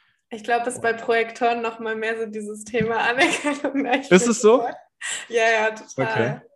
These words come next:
Speaker 1: Dass man irgendwie Anerkennung, ähm, ja, noch so ein bisschen braucht auch. Aber, ähm,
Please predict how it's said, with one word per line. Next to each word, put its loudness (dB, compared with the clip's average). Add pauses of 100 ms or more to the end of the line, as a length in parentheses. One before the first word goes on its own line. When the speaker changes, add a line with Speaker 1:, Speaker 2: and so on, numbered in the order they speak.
(340)
Speaker 1:
Dass -6
man -2
irgendwie -4
Anerkennung, -6
ähm, -6
ja, -4
noch -8
so -4
ein -2
bisschen -10
braucht -6
auch. -6
Aber, -4 (800)
ähm, -6